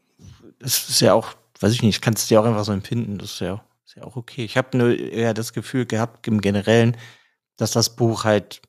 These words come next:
das Buch ist ja generell viel lahmarschiger, weil das keine richtigen Action-Szenen hat. Und der Film, der hat halt genau das genommen. Der hat ja aus diesen lahmarschigen Verfolgungsjagden, hat er halt diese krassen Action-Szenen gemacht.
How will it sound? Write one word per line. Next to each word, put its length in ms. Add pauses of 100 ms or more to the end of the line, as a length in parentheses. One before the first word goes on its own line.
(140)
das 120
Buch 160
ist 100
ja 80
generell 380
viel 180
lahmarschiger, 720
weil 80
das 180
keine 280
richtigen 300
Action-Szenen 640
hat. 320 (1600)
Und 160
der 100
Film, 420
der 140
hat 100
halt 280
genau 260
das 240
genommen. 380
Der 80
hat 160
ja 320 (380)
aus 180
diesen 520 (100)
lahmarschigen 840
Verfolgungsjagden, 1120 (800)
hat 160
er 120
halt 160 (160)
diese 180
krassen 300
Action-Szenen 580
gemacht. 480